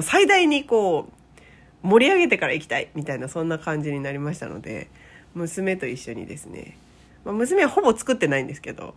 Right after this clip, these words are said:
まあ、貼っただけみたいな感じなんですけど、あの、脈々を、でもね、そこまで私、なんか、細かくは作れないなと思って。でもなんか作れるものがあるんだったらと思って、フェルトを買ってきて、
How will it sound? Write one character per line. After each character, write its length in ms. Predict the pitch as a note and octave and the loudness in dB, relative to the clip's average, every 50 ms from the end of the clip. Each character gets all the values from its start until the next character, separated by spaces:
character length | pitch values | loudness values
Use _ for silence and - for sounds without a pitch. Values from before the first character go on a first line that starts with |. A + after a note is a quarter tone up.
| - | -14
ま 80 | - - | -12 -12
あ、 20 | |
貼 240 | - - - - F3 F3+ | -10 -6 -2 0 0 0
っ 60 | F3 - - - | -2 -2 -4 -2
た 100 | G#3 G3 | 0 0
だ 140 | G3 F#3+ | 0 0
け 160 | F#3 F#3+ F3 D#3+ | 0 0 -2 -2
み 100 | D3+ D3 | -2 -2
た 80 | B2+ | -4
い 40 | G2+ | -4
な 80 | F#2+ D#3 | -6 -6
感 200 | - D#3+ C#3+ C3+ | -6 -6 -6 -4
じ 120 | C3 C#3 | -4 -6
な 100 | C#3+ C3 | -6 -6
ん 80 | A#2 G2+ | -6 -6
で 80 | - D#3 | -10 -12
す 80 | - | -16
け 140 | - - - | -16 -14 -12
ど、 160 | C#3+ C#3 - - - - - - - - - - - - - | -12 -12 -12 -14 -20 -20 -20 -20 -20 -20 -20 -20 -20 -18 -12
あ 140 | - C3+ B2+ | -10 -8 -8
の、 320 | B2+ B2 G#2+ D#2+ - - - - | -6 -6 -8 -8 -10 -14 -10 -4
脈 380 | F3 F#3 G3+ G3 - - B3+ B3+ | -2 0 0 0 2 2 2 4
々 880 | B3 B3 A#3+ A#3+ - A3+ A3+ A3 A3 G#3+ G#3+ G#3 G#3 G#3 G#3 G3+ G3+ - - - | 2 2 0 0 0 0 2 4 4 2 2 0 -2 -2 -4 -4 -6 -8 -6 -2
を、 380 | - A3 G#3 F#3+ D#3 B2+ - - - - - - | 2 2 4 4 2 0 -2 -8 -18 -20 -16 -8
で 80 | - G3 | -4 -2
も 60 | F#3 | 0
ね、 80 | E3 | 0
そ 160 | D#3 - B3 B3 | 0 0 0 0
こ 160 | - F4 G#4 | 2 4 4
ま 120 | A#4+ A#4+ | 4 6
で 80 | A4 B3+ | 6 6
私、 400 | A3 F3 F3 - G3+ F#3 F#3+ E3 - - - - _ - | 4 4 2 2 0 0 0 -2 -4 -4 -10 -20 _ -8
な 160 | - D3+ D3+ | -4 -4 -2
ん 60 | D3 | -2
か、 160 | D3 C3+ C3+ - - - - - D3+ - - - - _ _ - - - _ - - | -2 -2 -4 -4 -8 -18 -18 -16 -16 -18 -18 -20 -20 _ _ -20 -20 -20 _ -18 -8
細 260 | - C4 C4 F#4 G#4 | -2 2 4 4 4
か 120 | - A#4+ | 4 2
く 120 | - - G3 | 2 4 4
は 100 | F3 - | 4 2
作 200 | - - G#3 G#3 | -2 -2 2 2
れ 100 | A3 G#3+ | 2 4
な 160 | G3 D#3+ C3 | 2 2 0
い 40 | C3 | 0
な 160 | C3 C3+ C3+ | -2 -4 -6
と 100 | - - | -8 -10
思 120 | - - | -14 -14
っ 40 | - | -16
て。 220 | - - - - _ - - - - | -18 -20 -20 -20 _ -20 -20 -6 0
で 120 | - C4+ | 2 2
も 60 | C4+ | 4
な 160 | C4+ E4+ B4 C5 | 6 6 6 6
ん 60 | C5+ | 6
か 140 | F#4 D4 C#4+ | 6 2 2
作 220 | - - - C#4+ | 0 -2 0 2
れ 100 | D4 D4+ | 2 2
る 80 | D4 C4 | 2 2
も 160 | A#3+ G#3+ G#3 | 2 0 0
の 100 | G3+ F#3+ | 0 0
が 180 | F3 - - | -2 -2 0
あ 60 | G#3 G#3+ | 0 0
る 140 | G3+ F#3 | 0 -2
ん 40 | F#3 | -2
だ 100 | E3 D#3 | -2 -4
っ 80 | D3+ - | -4 -4
た 120 | - D#3+ | -4 -4
ら 140 | G3 G#3 G3+ | -2 -2 -4
と 80 | - D3 | -4 -6
思 140 | C#3+ B2+ B2+ | -6 -6 -8
っ 20 | |
て、 200 | - - F#3+ F3+ | -8 -6 -4 -4
フ 120 | F3+ - F#3 | -4 -2 -2
ェ 40 | |
ル 120 | F3+ G#3 G#3 | -2 -2 -2
ト 140 | - A3+ A3+ | 0 -2 -2
を 60 | A3 | -2
買 160 | - A3 G#3 | -4 -6 -8
っ 20 | |
て 200 | G#3+ - - G#3+ | -8 -6 -8 -8
き 120 | G#3+ - - | -8 -8 -12
て、 300 | - C#3 D3 D3 D3 | -8 -6 -6 -6 -6